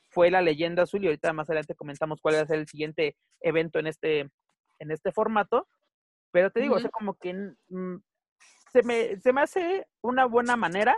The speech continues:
Speaker 1: de presentar una rivalidad o, o darle introducción a esta facción, pero aquí vamos, y fue lo que, este, Joaquín nos comentaba momentos antes de entrar a grabar este podcast, ¿no?
Speaker 2: Ujú.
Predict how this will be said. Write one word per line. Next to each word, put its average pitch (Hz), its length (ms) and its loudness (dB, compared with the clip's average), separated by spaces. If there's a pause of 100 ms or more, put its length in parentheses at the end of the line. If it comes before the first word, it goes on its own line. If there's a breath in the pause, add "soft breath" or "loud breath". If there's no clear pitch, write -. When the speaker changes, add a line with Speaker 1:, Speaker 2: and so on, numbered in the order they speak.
(120)
Speaker 1:
de 247 140 -8
presentar 165 420 -6
una 214 220 2
rivalidad 147 640 0
o, 147 420 -4
o 156 80 -6
darle 180 220 -2
introducción 175 400 -8
a - 20 -6
esta 180 160 -8
facción, 185 400 -8 (600)
pero 143 200 -2
aquí 196 200 -2
vamos, 208 320 0
y 185 60 -4
fue 175 120 0
lo 180 140 -2
que, 156 180 -4 (160)
este, 156 300 -6
Joaquín 170 300 -8
nos 190 180 -8
comentaba 165 680 2 (600 soft breath)
momentos 180 880 -2
antes 208 260 -2
de 170 80 -4
entrar 175 460 2
a 170 80 0
grabar 151 300 -2
este 156 200 -6
podcast, - 540 -2 (480)
¿no? 226 220 2
Speaker 2:
Ujú. 254 220 -2